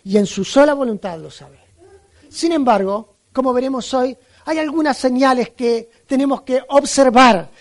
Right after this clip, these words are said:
en nuestro camino, que nos recuerdan algo. No vamos a, en este estudio, a especular con fechas ni tiempos, como veremos en un momento. Pero no cabe duda que podemos asegurar que estamos un día más cerca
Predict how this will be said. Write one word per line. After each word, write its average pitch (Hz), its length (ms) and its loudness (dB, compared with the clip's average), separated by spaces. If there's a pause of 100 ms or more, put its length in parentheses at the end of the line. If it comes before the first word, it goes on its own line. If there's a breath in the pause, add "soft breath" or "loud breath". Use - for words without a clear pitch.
(120 loud breath)
en 269 120 4
nuestro 262 320 2
camino, 240 600 -6 (260 soft breath)
que 285 100 -2
nos 277 200 0
recuerdan 285 420 2
algo. 170 420 -2 (640)
No 175 140 -14
vamos 208 300 -8
a, 185 440 -6 (220)
en 208 140 -8
este 208 180 -6
estudio, 233 380 -4
a 214 40 2
especular 214 460 -8
con 208 180 -8
fechas 254 460 0
ni 196 120 -6
tiempos, 214 680 -6
como 180 180 -10
veremos 190 360 -10
en 196 80 -12
un 190 40 -12
momento. 175 480 -12 (440)
Pero 262 160 -12
no 330 80 -8
cabe 294 220 -4
duda 156 280 -12 (580)
que 196 140 -14
podemos 247 360 -6
asegurar 226 380 -6
que 220 80 -14
estamos 214 420 -12 (220)
un 196 100 -16
día 196 180 -8
más 190 200 -12
cerca 156 440 -18